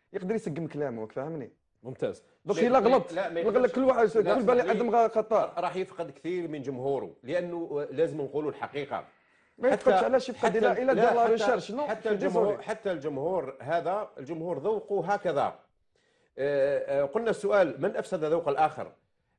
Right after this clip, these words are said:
Speaker 3: الجمهور الآن إذا توقف حب يولي الآن يقدم أغاني على شكل أغاني أم كلثوم مثلًا أو أغاني شرقية، ما راحش يسمعوا له الآن.
Speaker 2: ليس الجمهور كامل، الفئة فقط.
Speaker 3: لا،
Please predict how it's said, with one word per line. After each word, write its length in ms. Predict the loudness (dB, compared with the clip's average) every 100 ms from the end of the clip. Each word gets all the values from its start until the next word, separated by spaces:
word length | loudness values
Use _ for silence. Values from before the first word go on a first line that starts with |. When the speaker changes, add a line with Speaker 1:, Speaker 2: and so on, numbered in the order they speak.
| -6
Speaker 3:
الجمهور 580 | -2 -2 0 4 4 2
الآن 300 | -2 -4 -4
إذا 220 | -4 -4
توقف 380 | -2 -4 -4 -10
حب 220 | -10 -8
يولي 320 | -8 -4 -4
الآن 240 | -2 -4
يقدم 320 | -4 -6 -6 -4
أغاني 260 | -4 -2
على 160 | -4 -6
شكل 280 | -8 -10 -6
أغاني 300 | -4 -4 -6
أم 80 | -8
كلثوم 360 | -8 -6 -6
مثلًا 400 | -4 -4 -4 -4
أو 160 | -4 -2
أغاني 400 | -2 -2 -4 -4
شرقية، 560 | -2 -2 -4 -2 -4 -6 _ _ -2
ما 80 |
راحش 220 | 0 0 -8
يسمعوا 340 | -6 2 2
له 80 | 2
الآن. 340 | 2 2 0 -2
Speaker 2:
ليس 180 | -2 0
الجمهور 280 | 0 -2 -4
كامل، 180 | -6 -8
الفئة 240 | -4 -6
فقط. 280 | -6 -12 -4
Speaker 3:
لا، 160 | 0